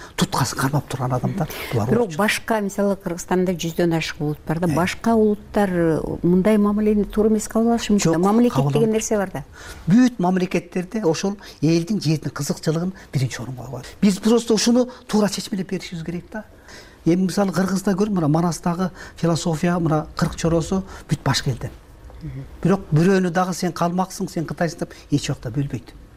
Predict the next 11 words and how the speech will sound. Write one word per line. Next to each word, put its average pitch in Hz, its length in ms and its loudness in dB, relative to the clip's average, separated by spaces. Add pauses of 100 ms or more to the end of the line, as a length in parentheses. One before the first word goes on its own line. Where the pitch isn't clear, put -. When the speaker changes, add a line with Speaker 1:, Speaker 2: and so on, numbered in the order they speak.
(500)
Speaker 1:
Кыргызды 147 400 0
ошонун 120 240 -4
касиетине 139 480 -2
жараша 110 240 -8
бөлөт. 131 220 -12 (180)
Ал 135 140 0
калмакпы, 160 560 2
Кытай 151 340 -2 (420)
хан 127 220 0
кылып 120 160 -6
шайлайт. - 300 -10